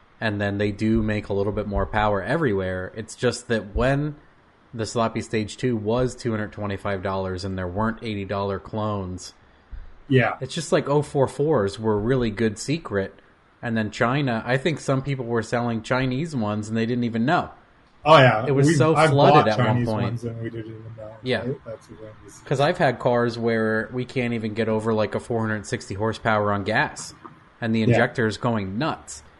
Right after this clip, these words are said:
Speaker 1: And people
Speaker 2: Yeah.
Speaker 1: are like, "Well, they're oh four fours," and I'm like, "Oh, there are so many that just not good. Nope."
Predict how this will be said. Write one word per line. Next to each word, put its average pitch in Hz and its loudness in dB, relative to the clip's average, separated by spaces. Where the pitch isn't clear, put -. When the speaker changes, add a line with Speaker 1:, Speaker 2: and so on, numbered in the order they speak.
Speaker 1:
And 107 -6
people 127 0
Speaker 2:
Yeah. 120 4
Speaker 1:
are 117 2
like, 113 0
"Well, 170 2
they're 131 2
oh 143 4
four 135 0
fours," 135 0
and 117 -2
I'm 107 -4
like, 110 -4
"Oh, 135 -6
there 127 -2
are 120 0
so 131 0
many 123 0
that 104 -2
just - -8
not 113 -4
good. 101 -6
Nope." 110 -6